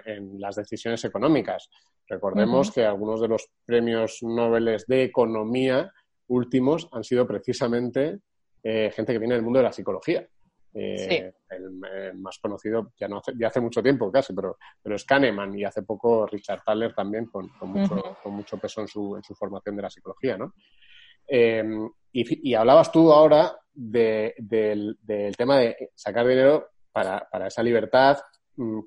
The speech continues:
Speaker 1: sin embargo, con lo que nos encontramos muchas veces es con el miedo, ¿no? De la gente, eh, a la hora de enfrentarse a, a las decisiones más básicas, ¿no? De finanzas, ahorro y tal.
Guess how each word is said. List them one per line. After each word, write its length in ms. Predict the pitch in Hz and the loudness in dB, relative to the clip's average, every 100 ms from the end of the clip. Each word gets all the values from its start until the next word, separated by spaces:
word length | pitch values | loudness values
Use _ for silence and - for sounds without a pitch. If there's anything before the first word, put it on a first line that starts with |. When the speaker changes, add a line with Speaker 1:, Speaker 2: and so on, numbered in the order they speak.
| _ | _
Speaker 1:
sin 240 | - 123 | -4 -2
embargo, 580 | 107 104 139 147 156 196 | -2 2 4 6 4 4
con 120 | 120 | 0
lo 60 | 110 | -2
que 100 | 104 | -4
nos 100 | 101 | -6
encontramos 440 | 101 98 113 127 | -6 -2 2 2
muchas 320 | 135 135 143 | 2 2 2
veces 320 | 131 139 147 135 | 2 0 -2 -2
es 160 | 147 | -6
con 220 | - 123 | 0 0
el 180 | 113 107 | 2 0
miedo, 360 | 120 170 127 95 | 2 4 4 0
¿no? 240 | 127 190 _ _ | -6 -10 _ _
De 460 | - 107 107 107 104 | -6 -2 0 -2 -2
la 120 | 104 | -4
gente, 400 | - 104 - - _ - | -6 -10 -10 -18 _ -8
eh, 340 | 101 98 98 - _ _ _ | -4 -4 -6 -12 _ _ _
a 120 | 120 117 | -2 4
la 120 | 120 | 6
hora 140 | 143 | 8
de 60 | 135 | 6
enfrentarse 480 | 131 120 120 - 110 | 2 0 0 2 2
a, 140 | 104 | 2
a 260 | 101 110 104 | 0 -4 0
las 200 | 104 101 | -2 -2
decisiones 720 | 104 107 - 110 101 - - | -8 -8 -4 -4 -4 -12 -14
más 280 | 117 123 123 | -4 -2 0
básicas, 500 | 117 - 101 80 - | 0 -2 -8 -12 -12
¿no? 200 | - 160 - | -10 -10 -10
De 180 | 110 | -12
finanzas, 480 | - 104 104 101 98 | -10 -8 -6 -6 -6
ahorro 260 | 98 95 92 | -4 -6 -8
y 60 | |
tal. 160 | - 87 | -12 -14